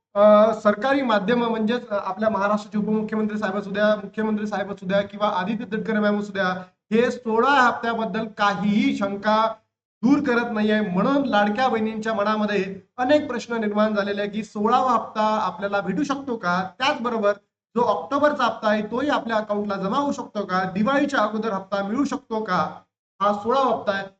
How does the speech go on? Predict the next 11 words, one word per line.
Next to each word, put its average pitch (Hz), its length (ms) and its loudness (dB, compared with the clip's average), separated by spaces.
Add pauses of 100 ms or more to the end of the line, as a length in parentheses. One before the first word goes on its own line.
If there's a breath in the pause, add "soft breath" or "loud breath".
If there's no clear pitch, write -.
(300)
याबद्दल 220 540 2 (140)
अनेक 277 260 2
लाडक्या 220 340 -2
बहिणींच्या 208 440 0
मनामध्ये 196 420 -2 (800)
संभ्रम 202 360 0
निर्माण 190 480 0
झालेला 139 300 -4
आहे. 110 80 -12 (500)
हा 269 80 2
संभ्रम 226 440 0